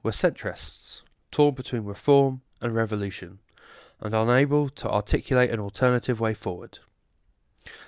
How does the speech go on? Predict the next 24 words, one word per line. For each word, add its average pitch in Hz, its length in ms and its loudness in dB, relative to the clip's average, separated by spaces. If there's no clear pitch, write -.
The 107 140 -2
I 143 120 6
K 110 260 -2
D 95 400 -8
were 117 160 -2
ultra-left, 101 760 -6
with 98 140 -10
no 139 160 4
strategy 104 680 -4
for - 140 -10
winning 123 300 0
the 117 100 -4
working 107 320 -2
class 90 380 -6
for - 160 -10
socialism. 101 720 -2
The 123 80 -4
revolution 143 600 2
broke 113 360 2
the 104 120 -6
militant 120 440 0
shop - 280 -4
stewards 98 400 -8
movement. 95 500 -12